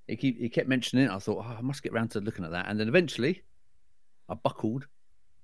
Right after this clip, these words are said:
uh, and I picked the game up. And I thought, "Well, you know, he keeps mentioning things about Game of the Year contender." I'm like, "Oh, well, this is a high praise indeed." So I thought, "I'll check it out."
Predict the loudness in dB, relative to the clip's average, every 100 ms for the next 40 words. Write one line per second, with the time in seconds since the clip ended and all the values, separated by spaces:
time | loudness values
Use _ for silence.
0 | -20 -20 -18 -10 -6 -4 -4 -2 -2 0
1 | 0 0 -8 -14 -20 -20 -20 -20 -14 -8
2 | -4 -2 6 8 8 6 2 0 -4 -8
3 | -8 -6 -4 0 2 2 2 -2 2 4
4 | 4 4 4 2 0 -4 -20 -20 -20 -10
5 | -4 0 2 2 0 -2 0 2 0 -2
6 | -6 -4 -2 -2 0 -2 -2 -6 -10 -14
7 | -16 -16 -18 -18 -20 -14 -14 -10 -4 -2
8 | -2 -8 -8 -2 0 2 2 2 0 0
9 | -2 -6 -4 -2 -2 -2 -2 -6